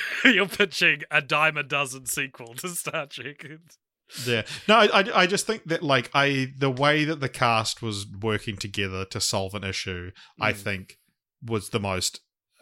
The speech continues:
Speaker 2: enticing part of that for me. And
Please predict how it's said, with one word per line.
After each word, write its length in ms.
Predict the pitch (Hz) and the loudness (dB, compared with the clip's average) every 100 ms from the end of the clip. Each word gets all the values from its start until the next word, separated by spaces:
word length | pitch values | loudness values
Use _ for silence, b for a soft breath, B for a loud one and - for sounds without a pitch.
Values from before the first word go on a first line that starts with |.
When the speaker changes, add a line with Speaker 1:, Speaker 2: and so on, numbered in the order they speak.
| - | -10
Speaker 2:
enticing 600 | 110 104 104 95 - 90 | -8 -4 -4 -4 -6 -8
part 240 | - 90 | -6 -6
of 120 | 92 92 | -6 -8
that 160 | 92 | -12
for 220 | - 95 | -10 -8
me. 280 | 92 90 92 B B _ | -8 -8 -10 B B _
And 500 | 107 98 90 90 87 | 0 0 -4 -8 -16